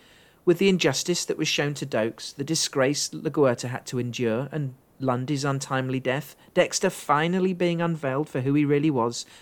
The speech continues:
by plain good police gut instinct seemed to be fitting. Yeah, yeah, I know the ketamine snafu, lame Google searches, et cetera don't usually take down serial killers. Angela was pretty badass even so, if you ask me.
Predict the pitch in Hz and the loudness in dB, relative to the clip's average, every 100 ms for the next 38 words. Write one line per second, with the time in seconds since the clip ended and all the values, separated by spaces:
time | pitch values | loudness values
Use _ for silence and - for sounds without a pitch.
0 | - 123 - 185 190 196 165 160 - 170 | -4 -4 -2 0 2 2 2 0 0 2
1 | 156 156 156 147 - 127 - - 127 - | 2 0 -4 -4 -2 -4 -4 -6 -6 -8
2 | - 120 120 123 127 139 139 110 104 _ | -8 -8 -6 -8 -4 -4 -2 -6 -6 _
3 | - - - - 180 202 190 185 160 151 | -20 -20 -20 -14 -4 0 2 2 2 4
4 | 151 151 151 139 139 143 135 - 127 127 | 4 4 2 2 2 0 -4 -6 -6 -4
5 | - - 117 - 120 117 117 _ _ 120 | -4 -4 -4 -2 0 0 -4 _ _ -2
6 | 127 131 123 127 123 120 - 135 117 - | 0 0 2 2 2 -2 -2 -4 -4 -4
7 | 123 123 - - 120 - 123 123 131 127 | -6 -6 -8 -6 -6 -4 -4 -2 -4 0
8 | 127 120 120 120 - 117 117 117 117 - | 0 0 -2 -4 -4 -4 -4 -6 -6 -4
9 | 117 117 113 - 120 117 - _ _ _ | -2 -2 -2 -4 -6 -6 -8 _ _ _
10 | _ _ _ - 180 196 190 190 185 175 | _ _ _ -2 2 2 4 4 4 2
11 | - 165 165 151 135 120 110 107 123 117 | 2 0 0 0 0 0 0 -2 -2 -2
12 | 127 - 117 107 113 127 117 110 - 104 | -2 -4 -2 -2 -2 -4 -4 -4 -6 -10
13 | 101 | -10